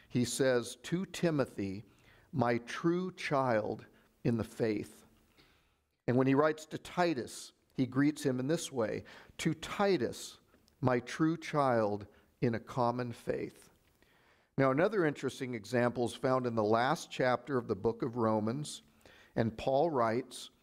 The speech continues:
"Greet Rufus." Funny, parents rarely decide to name their child Rufus. I'm not, it's a biblical name. I'm not sure why. I think Rufus needs to make a comeback,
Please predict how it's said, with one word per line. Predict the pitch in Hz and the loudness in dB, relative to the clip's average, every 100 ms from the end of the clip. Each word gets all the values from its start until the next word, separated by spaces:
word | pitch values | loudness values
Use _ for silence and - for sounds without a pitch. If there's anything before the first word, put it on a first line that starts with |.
| _ - - 101 | _ -20 -14 -4
"Greet | 120 139 190 - | 2 2 2 -2
Rufus." | 117 135 135 - 120 - - - _ _ _ - _ _ _ _ _ _ _ _ _ _ _ - | 0 2 2 0 -2 -2 -12 -14 _ _ _ -20 _ _ _ _ _ _ _ _ _ _ _ -2
Funny, | 160 135 123 - - 156 - - | 0 2 0 -4 -2 -4 -4 -2
parents | 180 226 - - - 151 - | 0 0 -4 -14 -10 -8 -6
rarely | 127 135 185 196 147 120 | -2 2 2 2 2 -2
decide | 104 - 131 120 | -4 -4 -2 -2
to | 107 | -4
name | 107 107 | -4 -2
their | 98 | -4
child | - 113 101 - | -4 -4 -4 -2
Rufus. | 101 107 - - - | -2 -2 -4 -10 -8
I'm | 117 | -4
not, | 123 123 - - 131 - - - - - - - | -2 -2 -6 -12 -10 -12 -16 -16 -20 -20 -20 -10
it's | - - | -2 0
a | |
biblical | 156 202 269 285 - 233 | 2 2 2 -2 -4 -2
name. | 208 262 302 165 120 | 2 4 2 0 -6
I'm | 127 147 | -10 -8
not | 202 - | -8 -8
sure | - 190 | -10 -6
why. | 147 170 185 175 127 - - - - - - - - - - | -2 2 2 0 -4 -10 -20 -20 -20 -20 -20 -18 -18 -10 0
I | 160 | 2
think | 220 160 | 2 4
Rufus | 175 190 - - | 4 4 -2 -6
needs | 156 151 - | -4 -4 -6
to | - | -6
make | 135 117 | -4 -4
a | 117 | -8
comeback, | - 160 165 113 123 - | 0 0 0 -4 -10 -14